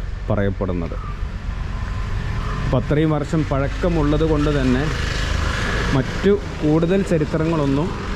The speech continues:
ഇവരെക്കുറിച്ച് ആർക്കും അറിയില്ല. ഉം.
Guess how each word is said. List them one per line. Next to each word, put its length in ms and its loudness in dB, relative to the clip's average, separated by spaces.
ഇവരെക്കുറിച്ച് 640 0
ആർക്കും 340 0
അറിയില്ല. 260 0
ഉം. 100 4